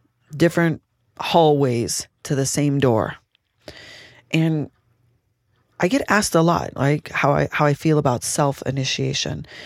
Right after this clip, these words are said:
And I'm a, I'm a definitely a supporter of self-initiation. If you have the wherewithal to hold a commitment to yourself, lead yourself through the processes, you still need support along the way. Even if you're doing self-initiation, you still need community, you still need support.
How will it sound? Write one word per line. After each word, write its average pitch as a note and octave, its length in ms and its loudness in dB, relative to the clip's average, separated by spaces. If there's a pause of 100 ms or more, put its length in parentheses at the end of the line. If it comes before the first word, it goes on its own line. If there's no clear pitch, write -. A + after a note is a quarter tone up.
(300)
And D#3+ 260 4
I'm F3 200 4
a, D3 180 0 (120)
I'm E3+ 120 0
a E3 40 2
definitely D3 520 2
a C#3 60 0
supporter D3+ 480 -2
of C#3+ 80 -2
self-initiation. C#3+ 840 -2
If C3+ 180 -2
you D3 140 2
have C#3+ 300 2
the C#3 340 2 (360)
wherewithal C#3+ 720 2
to C3+ 380 -2 (460)
hold - 420 0
a E3 60 0
commitment D3+ 460 -2
to - 120 -4
yourself, C#3 520 0 (320)
lead D3+ 260 2
yourself D#3 360 2
through D3+ 160 -4
the C#3 100 -2
processes, C#3 800 -2 (280)
you - 80 -6
still F3 300 2
need D3+ 180 0
support C#3+ 320 0
along C3+ 280 0
the B2+ 60 -2
way. C3 360 0
Even C#3 180 0
if C#3 160 -2
you're C#3 80 -2
doing C3 240 0
self-initiation, C3+ 800 -2
you B2+ 80 -6
still C#3+ 380 0
need C#3+ 260 -2
community, C3 440 -2
you B2+ 120 -4
still C3+ 380 2
need C3+ 200 0
support. - 460 2